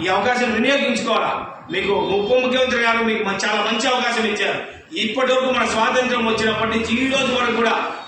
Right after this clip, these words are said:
ఏ పార్టీ కూడా గ్రామ సభలు పెట్టాలని ఎవరికి ఇంట్రెస్ట్ చూపించండి. ఇంక్లూడింగ్ ఈ రోజు కూడా, ఈ, ఈ రోజు కూడా కొంతమంది గ్రామ సభలు పెట్టడానికి చాలా ఇబ్బందులు పడుతున్నారు.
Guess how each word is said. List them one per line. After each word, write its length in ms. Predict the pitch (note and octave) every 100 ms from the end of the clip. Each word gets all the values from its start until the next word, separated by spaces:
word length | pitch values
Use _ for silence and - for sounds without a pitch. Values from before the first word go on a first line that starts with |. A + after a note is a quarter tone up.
| E3
ఏ 100 | C4+
పార్టీ 440 | C#4 C4+ C4 C4
కూడా 160 | B3+ B3
గ్రామ 280 | A3 A3 A3+
సభలు 220 | A#3 A3
పెట్టాలని 600 | G3+ G3+ G3 G3 F#3+ - - - E3
ఎవరికి 300 | G3 B3+ B3
ఇంట్రెస్ట్ 280 | A#3 A#3
చూపించండి. 520 | A3+ A3 F3 - G#3 G3
ఇంక్లూడింగ్ 480 | G#3+ C#4+ C#4+ B3+
ఈ 120 | A3 C4+
రోజు 280 | C#4 -
కూడా, 440 | B3 B3+ A3 F#3 - - - -
ఈ, 80 | F#3+
ఈ 320 | A3+ A3+ A3 C4
రోజు 240 | C4+ C4+
కూడా 200 | - B3+
కొంతమంది 840 | A#3+ A3+ A#3+ A#3 A3+ G#3 G3+ - E3
గ్రామ 220 | F3 A3+
సభలు 280 | A#3 B3+ B3
పెట్టడానికి 720 | A#3 A#3 A3 G#3+ G3+ G3 - - - -
చాలా 140 | A#3
ఇబ్బందులు 360 | B3 C#4 C#4+ C#4
పడుతున్నారు. 640 | C4+ C4 B3+ B3 A3+ -